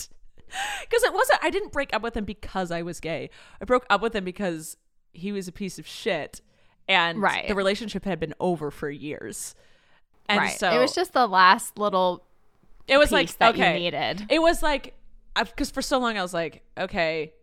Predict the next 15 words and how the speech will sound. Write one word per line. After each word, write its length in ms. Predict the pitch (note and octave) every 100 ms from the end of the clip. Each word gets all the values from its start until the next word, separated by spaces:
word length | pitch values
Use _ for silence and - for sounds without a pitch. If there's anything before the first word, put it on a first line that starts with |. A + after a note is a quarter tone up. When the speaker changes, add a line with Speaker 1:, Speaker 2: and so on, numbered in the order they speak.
| _
Speaker 1:
this 160 | F3+ F3
is 80 | F3
my 80 |
relationship. 640 | E3 D#3 D3+ D3+ D#3+ D3+ -
I 100 | D#3
can 100 | D#3+
just 200 | D#3 D#3
deal 160 | - C3+
with 140 | -
this." 280 | - - - - - -
But 160 | G3+
then 140 | G#3+ F#3+
I 100 | F3+
was 160 | F3
like, 240 | E3+ D#3+